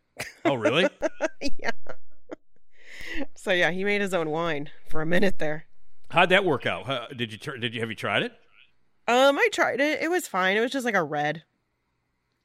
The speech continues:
Speaker 2: Like, a basic, like, a house red, I guess you would say. There wasn't anything, like, spectacularly amazing about it.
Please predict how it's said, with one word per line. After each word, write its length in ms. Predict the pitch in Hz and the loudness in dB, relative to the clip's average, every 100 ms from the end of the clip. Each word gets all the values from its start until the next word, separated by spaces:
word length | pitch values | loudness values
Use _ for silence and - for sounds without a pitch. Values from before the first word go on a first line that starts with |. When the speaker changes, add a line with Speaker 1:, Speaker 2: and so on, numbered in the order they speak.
| _ 175 | _ -6
Speaker 2:
Like, 140 | 170 | -4
a 60 | 160 | -4
basic, 560 | 143 180 165 - 170 | -4 -2 -2 -4 -6
like, 160 | 160 151 | -6 -6
a 80 | 147 | -6
house 400 | - 147 147 151 | -6 -8 -8 -8
red, 420 | 160 151 160 151 _ _ - | -4 -4 -6 -12 _ _ -14
I 40 | 160 | -10
guess 220 | 165 - | -10 -10
you 60 | 165 | -14
would 140 | 165 | -12
say. 280 | 160 160 156 _ _ _ _ _ _ _ _ | -12 -12 -14 _ _ _ _ _ _ _ _
There 80 | 156 | -8
wasn't 220 | 175 170 170 | -8 -4 -4
anything, 360 | 165 160 151 | -4 -6 -8
like, 300 | 147 143 - - | -8 -12 -14 -18
spectacularly 1120 | - - 160 - - - 156 - 160 156 160 151 | -16 -12 -14 -14 -12 -10 -10 -8 -8 -6 -6 -6
amazing 500 | 160 165 160 160 151 | -6 -6 -6 -8 -8
about 300 | 156 151 156 | -6 -4 -4
it. 200 | 156 - | -6 -10